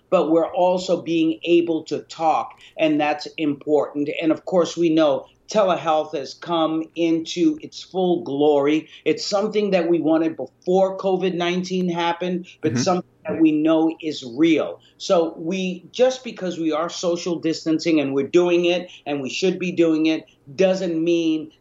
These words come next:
Speaker 1: that we're socially isolated. So I would say the most important thing that we can do is reach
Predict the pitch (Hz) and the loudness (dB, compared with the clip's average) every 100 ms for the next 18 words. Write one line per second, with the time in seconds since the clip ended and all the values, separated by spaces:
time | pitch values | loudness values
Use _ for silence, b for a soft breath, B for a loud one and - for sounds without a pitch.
0 | - 151 147 143 - 190 175 170 156 156 | -4 -4 -4 -6 -4 -2 0 -2 -4 -4
1 | 151 - 160 160 - 143 123 120 117 113 | -6 -2 0 0 -4 -2 -2 -2 -4 -6
2 | b _ - - 160 143 - B B _ | b _ -4 2 4 2 -2 B B _
3 | _ 156 - 196 - 185 147 156 151 160 | _ -8 -6 -6 -2 -2 0 0 0 -2
4 | 143 - 208 180 160 160 147 143 143 - | -6 0 0 2 -2 0 0 0 -2 -2
5 | 147 135 139 135 139 135 - _ - 139 | -4 -4 -4 -2 -2 -2 -6 _ -6 -4
6 | 113 107 175 190 185 | -4 2 2 2 -2